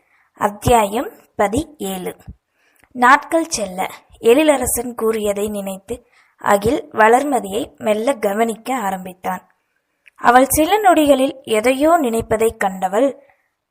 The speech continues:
அவனுக்கு மேலும் வேலை கொடுக்க தன் முழு கவனத்தையும் அதில் செலுத்த ஆரம்பித்தாள் வளர்மதி. அன்றும் அதேபோல் அவன் செய்யச் சொன்ன வேலையை முடித்தவள் அவனிடம் காட்ட,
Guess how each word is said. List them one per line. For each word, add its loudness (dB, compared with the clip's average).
அவனுக்கு 2
மேலும் 0
வேலை 2
கொடுக்க -8
தன் 6
முழு 2
கவனத்தையும் 2
அதில் 2
செலுத்த -2
ஆரம்பித்தாள் -2
வளர்மதி. -4
அன்றும் 2
அதேபோல் 0
அவன் 2
செய்யச் 0
சொன்ன 0
வேலையை 0
முடித்தவள் -4
அவனிடம் 2
காட்ட, 0